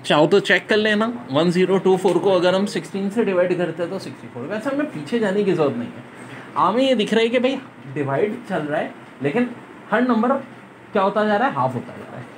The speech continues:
पहले हमने सिक्सटीन से divide किया, फिर एट से, फिर फ़ोर से, फिर टू से।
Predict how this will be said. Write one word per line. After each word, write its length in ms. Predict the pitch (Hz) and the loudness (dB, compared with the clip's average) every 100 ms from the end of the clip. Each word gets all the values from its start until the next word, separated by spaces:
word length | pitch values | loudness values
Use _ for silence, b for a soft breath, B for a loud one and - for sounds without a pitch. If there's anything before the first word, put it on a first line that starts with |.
| B B | B B
पहले 240 | 156 170 | 2 4
हमने 160 | 185 208 | 4 2
सिक्सटीन 360 | 202 - 202 | -2 -2 0
से 100 | 208 | 4
divide 260 | 196 196 180 | 4 4 4
किया, 180 | 196 185 | 4 4
फिर 160 | 190 | 4
एट 220 | 180 170 180 | 4 4 4
से, 180 | 202 | 2
फिर 180 | 185 185 | 2 2
फ़ोर 260 | 170 156 170 | 2 2 2
से, 160 | 202 185 | 2 2
फिर 140 | 180 | 2
टू 200 | - 139 | 2 -2
से। 160 | 127 - | -2 -6